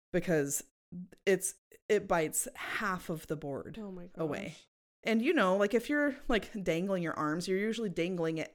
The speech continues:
Speaker 1: at the shoulder.
Speaker 2: Right.
Speaker 1: So the fact that she wasn't, like, over more and didn't,
Speaker 2: Yeah.
Speaker 1: it didn't just chomp her body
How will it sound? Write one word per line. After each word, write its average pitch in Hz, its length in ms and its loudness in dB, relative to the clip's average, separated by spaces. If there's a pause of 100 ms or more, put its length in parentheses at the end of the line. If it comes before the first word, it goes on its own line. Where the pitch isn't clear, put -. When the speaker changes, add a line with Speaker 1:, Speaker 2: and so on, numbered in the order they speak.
Speaker 1:
at 143 240 2
the 143 80 -4
shoulder. 131 560 -6
Speaker 2:
Right. 180 500 -6
Speaker 1:
So 160 360 6
the 175 100 -4
fact 185 340 0
that - 120 -4
she 196 120 -4
wasn't, 160 380 -2
like, 123 280 -10 (180)
over 165 340 -2
more 233 380 -2
and 175 200 0
didn't, 170 220 -2
Speaker 2:
Yeah. 170 80 -10 (220)
Speaker 1:
it 175 120 0
didn't 175 300 0
just 170 220 -8
chomp 170 400 -4 (160)
her 175 160 -2
body 175 580 -4